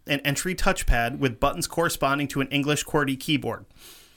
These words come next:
Upon depositing fifty cents U S currency into the coin slot,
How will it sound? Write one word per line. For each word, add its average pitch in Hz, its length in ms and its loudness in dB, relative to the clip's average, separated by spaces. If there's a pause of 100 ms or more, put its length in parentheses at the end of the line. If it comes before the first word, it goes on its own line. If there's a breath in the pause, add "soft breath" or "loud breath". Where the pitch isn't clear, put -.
(420 loud breath)
Upon 180 420 4
depositing 185 560 4
fifty 208 440 2
cents 214 380 2
U 156 180 2
S 202 140 2
currency 156 560 2
into 143 140 2
the - 80 -4
coin 220 320 0
slot, 113 420 0